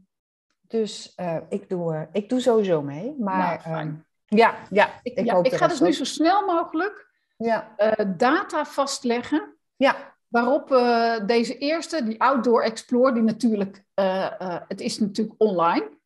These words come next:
Speaker 2: maar
Speaker 1: Ja.
Speaker 2: je zult toch het idee hebben dat het outdoor is, eh, voor een deel.
Speaker 1: Hoe, hoe lang wil je het doen? Hoe, duurt het een uurtje?
Speaker 2: Ik
Speaker 1: Langer,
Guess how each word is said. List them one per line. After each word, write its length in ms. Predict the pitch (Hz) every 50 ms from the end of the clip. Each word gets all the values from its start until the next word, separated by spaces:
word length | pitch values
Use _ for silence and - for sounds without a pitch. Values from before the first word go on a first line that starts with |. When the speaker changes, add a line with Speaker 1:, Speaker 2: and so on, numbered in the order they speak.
| _ _
Speaker 2:
maar 160 | 190 202 233
Speaker 1:
Ja. 220 | 226 180 175 - -
Speaker 2:
je 80 | - 208
zult 460 | 196 - 220 202 202 - - - _
toch 180 | - 285 - -
het 120 | - -
idee 280 | 226 196 202 220 233 233
hebben 200 | 214 196 165 170
dat 140 | - 196 185
het 100 | 185 190
outdoor 520 | - 160 175 170 165 190 185 202 233 247 254
is, 340 | 285 349 370 - - - -
eh, 200 | - 220 220 226
voor 260 | 220 - 226 220 220
een 120 | 214 208
deel. 420 | 196 208 208 233 285 370 - - _ _ - - - - -
Speaker 1:
Hoe, 160 | - 226 240
hoe 280 | 254 233 254 294 311 294
lang 200 | 285 277 285 285
wil 120 | 262 277 277
je 60 | 277
het 100 | 233 220
doen? 260 | 277 320 403 480 494 - _
Hoe, 460 | - 247 247 247 240 - - - 226 208
duurt 220 | 208 233 277 277 -
het 100 | 277 254
een 200 | 254 240 - 247
uurtje? 340 | 277 311 370 359 - - 381
Speaker 2:
Ik 140 | 403 403 403
Speaker 1:
Langer, 220 | - 269 294 302